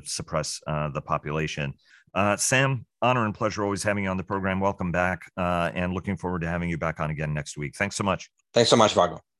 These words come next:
Speaker 1: And a quick word from our sponsors. Our coverage of the Navy League's recent Sea Air Space Conference and Trade Show was brought to you by H I I, Leonardo D R S, G E Marine, a G E Aerospace company, and Helicon Chemical.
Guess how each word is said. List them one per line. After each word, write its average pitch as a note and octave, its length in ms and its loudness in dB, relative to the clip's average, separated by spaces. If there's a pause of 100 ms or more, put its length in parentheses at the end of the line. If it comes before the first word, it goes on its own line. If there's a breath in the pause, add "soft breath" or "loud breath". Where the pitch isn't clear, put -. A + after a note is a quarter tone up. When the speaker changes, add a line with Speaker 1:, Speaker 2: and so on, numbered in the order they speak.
Speaker 1:
And F3 220 2
a B2+ 60 2
quick - 240 -2
word A#2 220 0
from A2+ 160 0
our G2 100 4
sponsors. A2 600 0
Our G#2+ 120 2
coverage A2 500 -2
of A#2 220 0
the G2 80 2
Navy G#2+ 240 0
League's G#2 300 -2
recent G2+ 440 -2
Sea D#3+ 320 0
Air A#2+ 180 2
Space A2+ 320 -2
Conference G2+ 400 -2
and D#2+ 120 0
Trade A#2 220 0
Show A2+ 220 0 (320)
was E2 140 -2
brought A#2 220 2
to G2 120 -4
you E2+ 100 2
by E2+ 360 2
H A#2 260 0
I E2+ 200 2
I, G#2 280 2 (280)
Leonardo F#2+ 560 2
D F2+ 200 0
R F2 180 2
S, A#2+ 220 0 (280)
G A2+ 460 0
E A2+ 40 0
Marine, G#2+ 360 2
a G2+ 80 -2
G G2 280 -2
E F#2 40 2
Aerospace F#2 460 -2
company, C3 420 0
and G#2+ 240 2
Helicon F#2 480 -2
Chemical. E2+ 480 -4